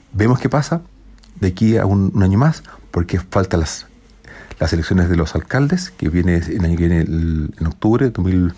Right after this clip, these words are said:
del dos mil veinte. Eso es fundamental para ver cómo quedan posicionadas las fuerzas políticas,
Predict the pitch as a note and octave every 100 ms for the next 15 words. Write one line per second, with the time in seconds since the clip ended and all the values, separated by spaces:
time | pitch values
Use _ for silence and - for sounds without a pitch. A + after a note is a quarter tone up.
0 | - F2 E2+ F2 C3 D3 G3+ - - -
1 | - F2+ E2 D#2 - - F2+ G#2 - -
2 | - F#2 F2+ G2+ G2 F2 F2+ F2+ - F#2+
3 | - E2+ G#2+ C3 F3+